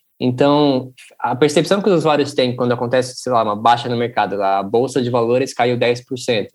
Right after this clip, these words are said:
Cara, dez por cento na distância que eles estão usando agora é uma quedinha, entendeu? No gráfico anterior era uma queda gigante e a pessoa se desespera, né? A pessoa, o investidor, é, que começou a investir agora, talvez ele não tenha estrutura emocional pra ver uma queda muito grande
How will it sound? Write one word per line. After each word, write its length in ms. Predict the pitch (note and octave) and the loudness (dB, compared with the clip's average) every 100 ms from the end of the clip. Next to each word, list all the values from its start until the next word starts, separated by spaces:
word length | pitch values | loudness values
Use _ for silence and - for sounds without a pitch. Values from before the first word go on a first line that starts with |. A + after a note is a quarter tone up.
| - | -2
Cara, 220 | C#3+ A2 | 0 2
dez 180 | A#2+ B2 | 0 0
por 160 | C#3 | -4
cento 320 | B2 B2+ A2 A2 | -2 -2 -2 -2
na 80 | A2 | -4
distância 360 | - C3 C#3 | -2 -2 0
que 60 | C3 | 0
eles 100 | A#2+ | -2
estão 160 | A#2+ A#2 | -2 -4
usando 180 | A2 G2+ | -2 -2
agora 540 | G2 A2+ C#3+ B2 - _ _ _ - | 0 2 2 0 -6 _ _ _ -2
é 100 | A2 | -2
uma 140 | A2 | 2
quedinha, 440 | B2+ C#3 C#3+ B2+ | 2 2 0 0
entendeu? 380 | G2+ G2 G2 G#2+ - _ _ _ - | -2 -4 -4 -4 -6 _ _ _ -2
No 80 | A2 | 2
gráfico 300 | B2 C3 D3 | 4 4 2
anterior 420 | C3 B2 A#2 D3 | 4 4 6 4
era 120 | B2 | 4
uma 200 | A2 A2+ | 2 0
queda 220 | A#2 A2 | 0 2
gigante 540 | G#2+ C3+ D3 A2 - - - | 2 0 0 0 -6 -14 -2
e 100 | B2 | 0
a 60 | B2+ | 2
pessoa 240 | B2+ C3 | 0 -2
se 100 | C3 | -2
desespera, 640 | B2 B2+ C#3 - E3 A#2 | 0 -2 -2 0 0 0
né? 180 | G2+ G2 | -2 -4
A 80 | G2+ | -4
pessoa, 500 | - G#2+ - B2+ A#2+ | -4 -6 0 2 4
o 80 | A2+ | 4
investidor, 680 | B2 B2 A#2 B2 B2 A#2 A#2+ - - - | 2 0 0 2 2 2 -4 -12 -16 -10
é, 240 | G2+ F#2+ F2+ - | -4 -4 -4 -10
que 80 | - | -4
começou 320 | A#2+ A#2 - | 0 0 2
a 60 | B2 | 2
investir 340 | A#2 A2 - | 2 0 0
agora, 380 | F#2+ G#2 A#2 C#3 | 2 2 2 2
talvez 260 | B2 G#2+ A2 | 0 -2 -2
ele 80 | A#2 | -2
não 120 | B2 | 0
tenha 160 | B2+ | 0
estrutura 380 | C3+ - A#2+ B2 | -2 -4 -4 0
emocional 540 | A#2 A#2 - G#2+ G#2+ A2 | 0 -2 -2 -2 0 0
pra 120 | A2+ | -2
ver 80 | A#2 | -2
uma 140 | G#2+ | -2
queda 200 | A2+ A2+ | -2 -2
muito 240 | A2 A2 | -2 -4
grande 480 | G#2 G2+ G2+ G#2+ A#2+ | -2 -2 -2 -4 -6